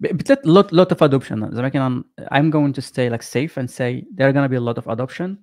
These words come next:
uh, in at least, uh, uh, outside of the browser. The browser is already, I, I'm, for me, it's already adopted.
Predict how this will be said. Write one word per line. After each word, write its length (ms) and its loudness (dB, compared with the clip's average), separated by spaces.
uh, 180 -8
in 240 -4
at 140 -8
least, 340 -6
uh, 40 -4
uh, 560 -4
outside 320 -2
of 120 -10
the 60 -8
browser. 400 -8
The 100 -2
browser 360 0
is 120 -2
already, 560 -2
I, 120 -2
I'm, 220 -4
for 120 -6
me, 120 -2
it's 80 -6
already 240 -2
adopted. 460 -4